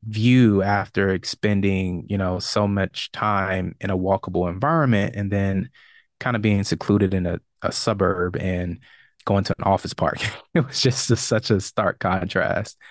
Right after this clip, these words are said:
Um, and so I bought a car. It's one of the worst decisions I've ever made. Um, last year, I, um, got rid of that car and just happy to now be back in Richmond and exploring, you know, my hometown via just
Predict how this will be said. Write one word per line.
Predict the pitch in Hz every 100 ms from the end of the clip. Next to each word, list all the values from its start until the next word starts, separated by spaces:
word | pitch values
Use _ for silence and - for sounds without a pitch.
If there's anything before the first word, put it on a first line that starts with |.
| _ _ -
Um, | 104 98 95
and | 95
so | 113
I |
bought | 123 127
a |
car. | 123 127 104 -
It's | 101 -
one |
of | 95
the | 92
worst | 98 95
decisions | 113 - 98 92
I've | 92
ever | 92 90
made. | 92 95 95 92 - - _ -
Um, | 101 95 92 90 82 -
last | 98 95 - -
year, | 92 95 92
I, | 90 90 87 -
um, | 87 87 85 85
got | 95 -
rid | 107
of | 104
that | 98
car | - 98 95 90 -
and | 95 87 87
just | 87 - -
happy | - 95 - 95 90
to | - 98 92 90 - - - _
now | 104 101
be | 95 95 95
back | - 98 95 92 101
in | 92
Richmond | 92 - - 92 92 80
and | 92
exploring, | - - 95 95 92 90 90 - - - _
you | -
know, | 180
my | 127
hometown | 120 117 117 113 104
via | 107 110 110 110
just | 110 107